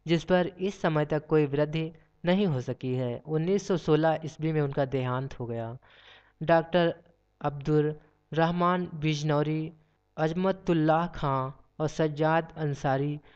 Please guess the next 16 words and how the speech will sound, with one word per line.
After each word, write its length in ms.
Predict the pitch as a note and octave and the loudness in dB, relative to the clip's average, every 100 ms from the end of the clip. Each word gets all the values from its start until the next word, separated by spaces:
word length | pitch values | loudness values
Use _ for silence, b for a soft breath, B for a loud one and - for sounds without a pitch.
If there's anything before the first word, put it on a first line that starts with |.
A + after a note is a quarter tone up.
| b - | b 0
तीन 220 | F#3+ F#3+ F3+ | 2 2 0
ऐसे 280 | F3 F3 G3 | 0 2 2
नाम 300 | D#3 D3 D#3 | 2 2 2
हैं 320 | D3 C3 C#3 | 0 -2 -2
जो 140 | C3+ C#3 | 0 2
भली 300 | C3+ F3 G3 | 2 0 0
भांति 480 | D#3 D3+ C3 C3 C3+ b b b _ | 0 -2 -2 -4 -8 b b b _
ख्याति 380 | - D#3+ E3+ F#3 | -2 2 2 0
प्राप्त 360 | - D3+ D3 D3 | 0 0 0 -2
करने 340 | - D3 D#3+ | 0 0 0
के 140 | D#3+ C3+ - | 0 -4 -2
पहले 300 | C3+ C#3 D#3 | -2 0 0
ही 140 | C#3 | 0
मिट 220 | B2 A#2+ - | -2 -6 -4
गए। 280 | B2+ B2 B2+ b b - | -4 -4 -8 b b -2
तीनों 220 | E3 E3+ | 0 2